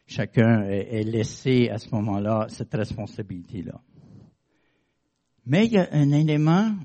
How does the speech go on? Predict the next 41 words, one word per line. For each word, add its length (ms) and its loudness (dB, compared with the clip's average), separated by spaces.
Oh, 380 12
oh 140 4
oui, 160 8
en 80 4
passant, 320 4
Abraham, 420 -2
d'après 280 0
vous, 180 0
est-ce 160 -6
qu'il 60 -10
a 40 -10
fait 200 -6
des 120 -4
péchés ? 400 -10
Ouais. 260 -4
Euh, 320 -14
il 80 -8
vous 140 -6
en 120 2
vient 180 0
certainement 460 0
à 80 0
l'esprit. 540 -2
Hein ? 120 -8
Oh, 520 -8
oh, 260 2
il 60 6
y 20 6
a 60 2
le 120 2
petit 240 -12
bonjour. 640 -2
Hein ? 80 -8
Il 40 -2
y 20 4
avait 140 4
un 100 6
petit 200 -6
défaut 500 8
en 100 -2
passant. 400 -8